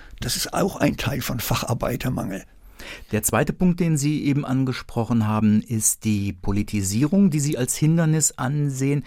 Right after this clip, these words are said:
Speaker 2: Was sind da für Sie zentrale Beispiele, wo Sie nicht mitgehen können?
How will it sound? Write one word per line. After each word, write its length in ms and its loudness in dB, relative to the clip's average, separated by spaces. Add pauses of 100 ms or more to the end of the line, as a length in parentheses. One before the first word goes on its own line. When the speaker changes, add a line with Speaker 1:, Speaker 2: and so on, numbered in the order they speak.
(280)
Speaker 2:
Was 160 0
sind 180 0
da 140 4
für 180 -2
Sie 220 0
zentrale 560 -4
Beispiele, 800 -2
wo 140 0
Sie 300 -2
nicht 260 0
mitgehen 480 0
können? 340 -4